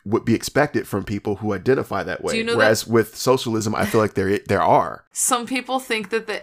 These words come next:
Speaker 2: A in L G B T Q I A stands for ally. <laughs>
Speaker 1: Oh.
Speaker 2: It doesn't,
Speaker 1: No, no,
Speaker 2: you
Speaker 1: no, no.
Speaker 2: guys.
Speaker 1: No, no, no, no, no,
Speaker 2: It
Speaker 1: no,
Speaker 2: stands
Speaker 1: no, no.
Speaker 2: for, I believe,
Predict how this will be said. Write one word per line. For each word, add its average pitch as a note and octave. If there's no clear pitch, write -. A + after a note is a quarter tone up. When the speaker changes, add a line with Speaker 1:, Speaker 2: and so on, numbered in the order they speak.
Speaker 2:
A F#3
in F3+
L E3+
G F3
B F3+
T F3
Q E3+
I D#3
A D3
stands D#3+
for D3
ally. D3+
<laughs> G3
Speaker 1:
Oh. G#2
Speaker 2:
It F#3
doesn't, D#3+
Speaker 1:
No, G#2+
no, G#2
Speaker 2:
you F#2
Speaker 1:
no, G2
no. F#2
Speaker 2:
guys. G2
Speaker 1:
No, C#3
no, B2
no, G#2+
no, F#2+
no, F2
Speaker 2:
It -
Speaker 1:
no, -
Speaker 2:
stands E3
Speaker 1:
no, D#3
no. D#3+
Speaker 2:
for, D3
I C3+
believe, C#3+